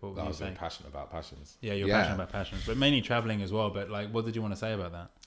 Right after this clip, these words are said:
Speaker 2: Um, for me, it's like, I really got the, a bit of a bug when, you know, people say, "Oh, you know, you go traveling for the first time and you get rid of a bit of a bug."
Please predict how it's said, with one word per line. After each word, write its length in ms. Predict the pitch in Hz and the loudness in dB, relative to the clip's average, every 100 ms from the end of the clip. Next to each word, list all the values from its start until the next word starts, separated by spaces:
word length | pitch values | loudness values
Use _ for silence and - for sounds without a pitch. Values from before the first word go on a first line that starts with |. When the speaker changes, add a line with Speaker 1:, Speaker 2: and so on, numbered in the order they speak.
| 135 156 | -4 -4
Speaker 2:
Um, 120 | 156 | -4
for 100 | 147 | -8
me, 300 | - 175 185 | -4 0 0
it's 160 | 151 - | -2 -2
like, 420 | 104 90 87 - - - - - - - - - | -4 -4 -6 -14 -20 -20 -20 -20 -20 -20 -18 -2
I 120 | 120 | 2
really 280 | 127 131 117 | 4 4 2
got 380 | 104 98 87 - | 4 4 4 0
the, 520 | 87 82 80 76 71 | -2 -2 -4 -6 -8
a 60 | 73 | -8
bit 120 | 80 | -10
of 80 | 78 | -10
a 60 | 76 | -8
bug 240 | 82 80 | -6 -6
when, 320 | - 80 76 76 | -6 -8 -8 -10
you 80 | 90 | -10
know, 80 | 85 | -10
people 240 | - 92 | -8 -10
say, 180 | 80 87 | -8 -8
"Oh, 120 | 82 80 | -6 -8
you 120 | 76 | -8
know, 80 | 76 | -10
you 120 | 76 | -10
go 140 | 78 | -10
traveling 380 | 76 85 78 80 | -10 -10 -10 -10
for 80 | 73 | -12
the 60 | 73 | -12
first 200 | 76 - | -14 -12
time 240 | 76 76 | -10 -10
and 80 | 73 | -12
you 80 | 73 | -12
get 140 | 76 | -12
rid 60 | 76 | -14
of 60 | 71 | -14
a 40 | |
bit 60 | 64 | -14
of 60 | |
a 60 | 73 | -12
bug." 240 | 80 76 | -8 -8